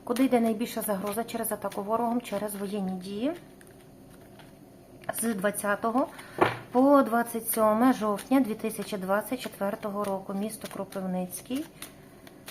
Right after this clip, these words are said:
По сторонам світу. Північ, південь, захід, схід, центр. Кропивницький, північ.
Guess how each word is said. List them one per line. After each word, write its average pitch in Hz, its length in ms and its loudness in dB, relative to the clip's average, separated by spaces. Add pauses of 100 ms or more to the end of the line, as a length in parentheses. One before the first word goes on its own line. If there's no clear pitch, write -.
(280)
По 220 80 -2
сторонам 202 500 -2
світу. 190 400 -6
Північ, 190 400 -6
південь, 240 400 -2
захід, 196 380 -8
схід, 226 300 -12
центр. 180 520 -8 (3000)
Кропивницький, 233 760 0
північ. 214 680 -2